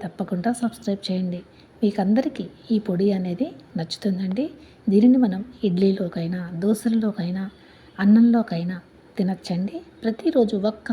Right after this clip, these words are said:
స్పూను మనం తీసుకుంటే మనకి ప్రోటీన్స్ అన్నీ మన శరీరానికి పుష్కలంగా దొరుకుతాయి కదా. మరి ఈ పొడిని తప్పకుండా స్కిప్ చేయకుండా మీరు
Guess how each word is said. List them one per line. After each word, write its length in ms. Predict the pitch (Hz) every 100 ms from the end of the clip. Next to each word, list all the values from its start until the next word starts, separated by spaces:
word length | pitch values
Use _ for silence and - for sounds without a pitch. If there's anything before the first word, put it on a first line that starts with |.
| -
స్పూను 320 | - 190 240 226
మనం 180 | 196 165 - - - _ _
తీసుకుంటే 580 | 220 196 - 185 175 185 - - - - -
మనకి 220 | 202 202 196
ప్రోటీన్స్ 440 | 165 220 233 233 190
అన్నీ 220 | 175 185 - -
మన 120 | 233 226 220
శరీరానికి 500 | 180 185 196 208 220
పుష్కలంగా 520 | 208 - 202 190 185 196 190
దొరుకుతాయి 440 | 180 180 202 185 190
కదా. 180 | 185 190 - - - -
మరి 160 | 175 175 - - - 202
ఈ 20 | 190
పొడిని 300 | 180 214 208 196
తప్పకుండా 500 | - 247 233 185 170 -
స్కిప్ 260 | - - -
చేయకుండా 420 | 226 202 170 170 160 -
మీరు 180 | 196 185